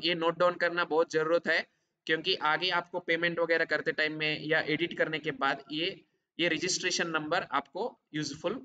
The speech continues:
होता है। So one zero one zero zero eight, ये मेरा registration number है, तो आपको एक number आते हैं, वो note down करना जरूरत है, ओके। तो आपको इसमें जो जो details आप submit किया वाला है,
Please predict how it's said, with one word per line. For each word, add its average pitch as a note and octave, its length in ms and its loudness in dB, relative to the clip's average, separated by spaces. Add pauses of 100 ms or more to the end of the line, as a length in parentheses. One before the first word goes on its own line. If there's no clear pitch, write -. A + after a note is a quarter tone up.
होता - 160 -20
है। - 60 -20 (140)
So D3+ 160 -6
one E3+ 180 2
zero F3 320 0
one D#3+ 200 2
zero D#3+ 240 0
zero D3 400 -2
eight, D3 220 0 (160)
ये D#3+ 80 -2
मेरा D#3 240 2 (100)
registration D3+ 600 -6
number C#3 300 0
है, E3 100 -2 (320)
तो F3 60 2
आपको E3 260 0
एक F3+ 200 0
number E3+ 280 2
आते E3+ 200 0
हैं, E3+ 60 -2
वो E3+ 80 0
note D#3+ 220 0
down E3+ 200 2
करना E3+ 360 -2 (200)
जरूरत C#3+ 480 0
है, - 100 -16 (180)
ओके। - 180 -8 (840)
तो D#3+ 60 2
आपको D#3 400 2
इसमें F#3 480 0 (640)
जो F3+ 120 2
जो G#3 180 4
details G3 420 0
आप D#3+ 180 0
submit E3+ 400 -2
किया F3 160 2
वाला E3 220 4
है, F3 120 4